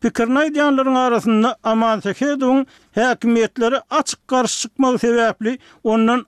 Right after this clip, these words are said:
aralynan bolmagynyň mümkinligini öňe sürenler hem boldy. Azatlygyň türlü sebitlerde habarçylar şol wagt TikTokdaky hökümetçi hasaplaryň aşagyna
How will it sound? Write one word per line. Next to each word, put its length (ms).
aralynan 540
bolmagynyň 560
mümkinligini 840
öňe 260
sürenler 540
hem 220
boldy. 280
Azatlygyň 680
türlü 240
sebitlerde 760
habarçylar 580
şol 220
wagt 300
TikTokdaky 920
hökümetçi 600
hasaplaryň 640
aşagyna 640